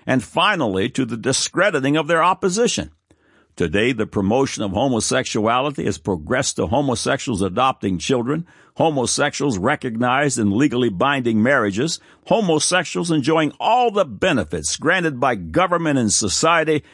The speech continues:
that the God-ordained marriage union receives. Be sure, this is not the end of this evil. In the future,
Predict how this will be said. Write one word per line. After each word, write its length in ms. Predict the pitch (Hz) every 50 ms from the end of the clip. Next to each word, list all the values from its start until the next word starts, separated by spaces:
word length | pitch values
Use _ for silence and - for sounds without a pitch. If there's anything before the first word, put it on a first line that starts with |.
| _ _ -
that 200 | 120 123 - -
the 100 | 107 98
God-ordained 1040 | 87 82 82 170 170 175 175 175 160 160 156 151 120 107 147 151 151 151 147 120
marriage 500 | 113 135 143 135 135 131 135 113 85 82
union 480 | 90 98 117 139 139 127 123 131 127 117
receives. 640 | 104 113 - - 110 98 80 67 62 - - - - _ _ _ _ _ _ _ _ _ _ _
Be 140 | - 101 101
sure, 440 | - - 135 135 120 82 - - _ _ _ _ _ _ _ _ _ _
this 220 | - 95 101 - -
is 100 | 92 82
not 240 | 98 98 92 90
the 140 | - 90 90
end 140 | 101 107 90
of 100 | 85 78
this 180 | 92 85 80 -
evil. 320 | 98 196 - - - _ _ _ _ _ _ _ _ _ _ _ _ -
In 140 | - 98 95
the 100 | 87 82
future, 500 | 78 80 123 127 - - - 160 175